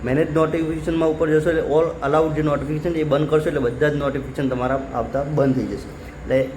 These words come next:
મેસેજમાં આવશે, તમારા Gmail-માં આવશે, પણ તમને શો થતા બંધ થઈ જશે ખાલી બધાના. તો દોસ્તો, તમને આ વીડિયો ગમ્યો હોય તો લાઈક કરજો, શેર કરજો અને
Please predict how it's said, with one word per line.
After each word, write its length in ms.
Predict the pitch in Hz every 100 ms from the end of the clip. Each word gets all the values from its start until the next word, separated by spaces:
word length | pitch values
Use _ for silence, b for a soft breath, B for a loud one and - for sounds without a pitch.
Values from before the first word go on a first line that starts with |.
| - 120
મેસેજમાં 480 | 127 127 147 147 156
આવશે, 220 | 143 151
તમારા 240 | 151 143 135 131
Gmail-માં 300 | 143 156 151
આવશે, 180 | 147
પણ 120 | 147 127
તમને 280 | 127 151
શો 220 | 151 156 156
થતા 240 | 151 147
બંધ 240 | 147 139
થઈ 80 | 131
જશે 280 | 107 107 -
ખાલી 180 | 104 - - - - - - -
બધાના. 400 | 117 123 117 107 - - - - - - -
તો 60 |
દોસ્તો, 240 | 139 143 151
તમને 240 | 139 147
આ 160 | 139 156
વીડિયો 240 | 147 156
ગમ્યો 280 | 143 135 165
હોય 80 | 160
તો 80 | 131
લાઈક 280 | 131 139
કરજો, 220 | 160 156 160
શેર 280 | 151 147
કરજો 240 | 147 156
અને 100 | 185